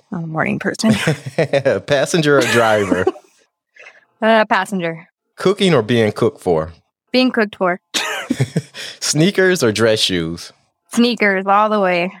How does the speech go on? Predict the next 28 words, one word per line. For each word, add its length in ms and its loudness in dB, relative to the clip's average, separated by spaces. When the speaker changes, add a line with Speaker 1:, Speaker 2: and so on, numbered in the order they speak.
Speaker 2:
Permission 600 2
or 140 2
forgiveness? 800 0
Speaker 1:
Forgiveness. 680 -2
Speaker 2:
And 120 -2
the 60 2
last 360 2
one, 340 2
loyalty 440 2
or 120 4
respect? 640 -4
Speaker 1:
Loyalty. 640 -2
Speaker 2:
Tyra, 360 2
listen, 340 0
this 180 0
was 120 -2
a 60 0
lot 240 2
of 100 -2
fun. 280 0
I'm 140 0
so 200 2
happy 320 0
you 180 0
agreed 400 -2
to 80 -4
come 300 -2
on 280 2